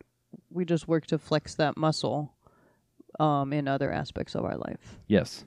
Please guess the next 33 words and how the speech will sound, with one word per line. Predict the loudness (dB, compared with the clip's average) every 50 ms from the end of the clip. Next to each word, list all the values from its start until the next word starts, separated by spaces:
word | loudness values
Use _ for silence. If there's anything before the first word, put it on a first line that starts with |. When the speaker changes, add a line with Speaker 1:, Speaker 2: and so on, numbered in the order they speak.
| -20 -20 -20 -20 -20 -20 -20 _ _ _ _ _ _ _ _ _ _ _ _ _ _ _ -20 -20 _ _ _ _ -10
Speaker 1:
Okay. | -10 -8 -6 -6 -6 -6 -8 -14 -20 _ _ -20 _ _ _ _ _ _
Speaking | _ -8 0 2 2 4 6 4 4 4
of | 4 6 8 8 8 8 6 2 -4 -14 -20 -20 _ _ _ -20 -20 -20 _ _ _ _ _ _ -8 -2
missing | 0 2 2 2 2 0 -2 0 0
out, | 0 0 0 0 -2 -4 -8 -4 0
that | 2 2 4 4
is, | 2 2 0 -2 -8 -14 -14 -14 -14 -16 _ -4
that | -2 2 6
is | 6 6 6 4
a | 2
feeling | 0 -2 -2 -2 -2 -2 -4 -6 -8
that | -8 -8 -10
you, | -10 -14 -14 _ _ _ _ -4
that | -4 -2
you | 0 -2 -2
have | -2 -2 -2 -2 -2 -2 -4 -4
when | -6 -6 -4
you | -6 -8
take | -4 -2 -2 -2 -2 -4 -8 -18 _ _ -4
a | -4 -2
break | -2 -2 -2 -2 -4 -6
from | -8 -8 -6
social | -6 -8 -8 -8 -10 -12
media. | -12 -12 -10 -10 -8 -8 -8 -10 -12 _ _ _ _ _ _ _ _ _ _ _
And | 2 4 4
I'm | 4 4 2
sure | 0 -4 -2 2 4 6 8 10 10 10 8 8
that | 6 4 2 2 0 _ _ _ _ _ _ -6 -4
I | -2 0 0
have | 0 0 -2 -2 -6 _ _ _ -20 _ -6
missed | 0 0 0 0 0 -2 -2
out | 0 2 2 2
on | 2 0 0 -2 -4 -8 -10